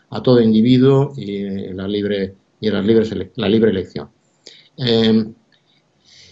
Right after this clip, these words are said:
¿qué está, qué está ocurriendo? Es decir, eh, mm, eh, hasta ahora, eh, con este movimiento que viene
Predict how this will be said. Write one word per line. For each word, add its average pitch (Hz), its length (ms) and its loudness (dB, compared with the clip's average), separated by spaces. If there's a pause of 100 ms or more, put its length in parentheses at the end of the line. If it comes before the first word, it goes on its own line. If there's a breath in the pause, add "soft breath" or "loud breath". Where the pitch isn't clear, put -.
(520 soft breath)
¿qué 208 80 6
está, 196 240 0
qué 208 80 -2
está 202 160 -2
ocurriendo? 110 580 -4
Es 110 80 -12
decir, 123 340 -8
eh, 127 140 -6
mm, 123 460 -4
eh, 127 340 -6
hasta 127 300 -2
ahora, 160 340 4
eh, 131 220 -4 (260)
con 147 100 -2
este 151 200 -2
movimiento 151 600 2
que 117 120 -2
viene 120 480 0